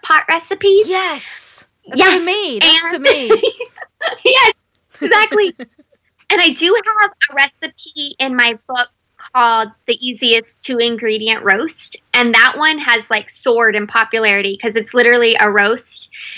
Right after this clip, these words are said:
Speaker 1: and then a jar of pepperoncinis and a few garlic cloves. And it is, it is so tasty. It's so tender and it's very versatile. You can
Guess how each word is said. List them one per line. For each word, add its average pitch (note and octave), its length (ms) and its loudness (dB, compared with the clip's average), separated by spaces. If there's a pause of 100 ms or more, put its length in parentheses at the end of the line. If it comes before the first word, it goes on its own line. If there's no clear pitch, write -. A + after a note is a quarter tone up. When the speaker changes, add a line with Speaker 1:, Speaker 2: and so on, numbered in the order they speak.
(160)
Speaker 1:
and B3 160 2
then A3+ 260 2
a A3+ 80 0
jar G#3 300 2
of - 60 -12
pepperoncinis A3 1000 -6
and G#3+ 140 0
a G#3+ 60 -6
few A3 360 0
garlic G#3+ 380 0
cloves. D4+ 580 -2 (320)
And B3+ 140 2
it C4 80 4
is, A#3 360 0
it A#3+ 120 2
is A3 200 0
so B3 580 2
tasty. A#3 500 -6
It's G#3+ 200 -4
so A#3+ 240 0
tender A3+ 520 0
and A3 180 -4
it's G#3+ 200 -2
very A#3+ 280 4
versatile. A3 560 -4
You G3+ 100 -2
can G#3+ 220 -2